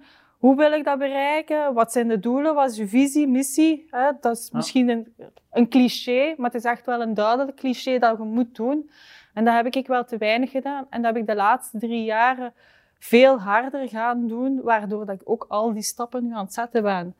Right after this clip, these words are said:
Speaker 2: Ja.
Speaker 1: Ehm, ook het, meer het financiële plaatje, veel harder in doog houden dan vroeger. Dat doe ik nu ook. En dat is eigenlijk ook iets wat, wat, eh, het plannen van inkomsten, zorgen dat je weet waar je naartoe gaat, wat je wilt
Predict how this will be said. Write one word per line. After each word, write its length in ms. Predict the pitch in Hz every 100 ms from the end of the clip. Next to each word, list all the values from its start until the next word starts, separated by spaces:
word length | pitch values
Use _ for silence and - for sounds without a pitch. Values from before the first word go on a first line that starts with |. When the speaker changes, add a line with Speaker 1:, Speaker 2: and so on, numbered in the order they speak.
| _
Speaker 2:
Ja. 260 | - - - -
Speaker 1:
Ehm, 340 | 190 196 196 202 _ _
ook 160 | - 277
het, 80 | 285
meer 180 | 277
het 160 | 285 285
financiële 840 | - 285 269 269 - 240 233 208 190
plaatje, 480 | - 214 196 202 202
veel 320 | - 240 254 240
harder 400 | 214 220 240 247
in 160 | 226
doog 300 | 220 226 247
houden 400 | 233 208 190 185
dan 180 | 185 185
vroeger. 540 | 190 202 208 190 185 _
Dat 200 | 226 220
doe 100 | 262
ik 100 | 247
nu 220 | 233 226
ook. 360 | 214 254 247 -
En 100 | 208
dat 80 | 220
is 60 |
eigenlijk 320 | 226 240 240 240
ook 120 | 233
iets 200 | 247 -
wat, 280 | 220 208 _
wat, 220 | 208 196
eh, 100 | 202 190 _ _
het 240 | 226 -
plannen 420 | - 233 247 269 254
van 440 | 226 226 226 190 - _ _ _ _ _ _ _ _
inkomsten, 800 | 269 269 269 254 240 226 - 208
zorgen 340 | 226 233 240
dat 140 | 226
je 120 | 226 202
weet 280 | 226 240
waar 200 | - 233
je 120 | 226 208
naartoe 440 | 208 190 - 220
gaat, 360 | 220 208 190 -
wat 160 | 208
je 140 | 226 196
wilt 480 | 202 240 240 -